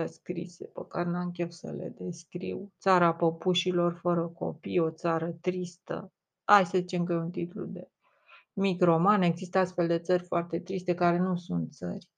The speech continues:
care au o poziție ingrată de tampon și absorb sânge fără să-l lasă să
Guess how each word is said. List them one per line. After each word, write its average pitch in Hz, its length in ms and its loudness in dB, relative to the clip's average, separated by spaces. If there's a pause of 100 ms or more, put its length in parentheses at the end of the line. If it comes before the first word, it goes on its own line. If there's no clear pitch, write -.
(800)
care 180 340 0
au 175 200 4
o 170 60 0
poziție 175 720 0
ingrată 170 840 2
de 165 180 0
tampon 165 920 -2
și - 840 -8 (1160)
absorb 185 560 0
sânge 180 400 -2
fără 175 240 -2
să-l 170 280 -4
lasă 165 340 -6
să - 460 -10